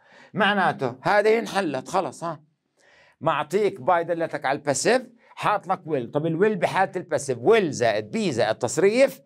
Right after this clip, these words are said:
ثالث، فبتحكي will be offered. تمام؟ وبطل على فكرة، والله بطل يجيبوا هيك، صارت دويرة. دويرة أسهل لك، بجيب لك will be offered و has offered و will offer، أبصر شو، ما هي مبينة، صح؟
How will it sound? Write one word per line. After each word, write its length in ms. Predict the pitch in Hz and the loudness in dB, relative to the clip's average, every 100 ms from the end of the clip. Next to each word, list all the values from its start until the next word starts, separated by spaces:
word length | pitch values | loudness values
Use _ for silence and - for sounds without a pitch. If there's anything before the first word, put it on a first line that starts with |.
| _ - | _ 2
ثالث، 560 | 180 104 92 95 101 - _ - | 4 2 -2 -4 -6 -12 _ -14
فبتحكي 440 | 135 - 147 143 | -8 -6 -4 -2
will 260 | 156 156 143 139 | 2 4 2 0
be 120 | 113 - | -4 -6
offered. 260 | - 64 - _ _ - | -12 -16 -18 _ _ 0
تمام؟ 340 | 127 151 165 - - - | 2 2 0 -8 -20 -6
وبطل 480 | 143 254 - - | -4 -2 -4 -2
على 100 | 127 | -2
فكرة، 200 | 104 101 | -2 -2
والله 200 | 104 143 | -2 0
بطل 300 | 139 139 113 | -2 -4 -4
يجيبوا 260 | 104 101 98 | -2 0 0
هيك، 140 | 104 | -2
صارت 240 | 101 135 143 | -2 -2 -2
دويرة. 480 | 113 120 139 101 101 - _ _ _ _ _ - | -4 -2 0 -2 -6 -18 _ _ _ _ _ -4
دويرة 380 | 131 220 131 101 | 2 4 4 2
أسهل 320 | - 147 120 | 0 -2 0
لك، 100 | 98 | -4
بجيب 340 | 110 127 117 | -4 -6 0
لك 120 | 117 | 0
will 200 | 131 139 | 2 2
be 140 | 101 113 | 2 -4
offered 400 | 123 123 98 101 | -2 -4 -6 -8
و 60 | 98 | -4
has 200 | 117 120 92 120 | -2 -2 -2 -6
offered 320 | 117 98 95 | -4 -6 -4
و 140 | 107 | -4
will 80 | 117 | -2
offer، 340 | 113 - 95 104 | -2 -4 -6 -8
أبصر 260 | 104 95 | -8 -10
شو، 220 | 90 - | -12 -10
ما 100 | 117 | -2
هي 80 | 190 | -2
مبينة، 500 | 240 294 202 101 80 - | 2 2 0 -4 -14 -8
صح؟ 300 | 151 165 | -6 -6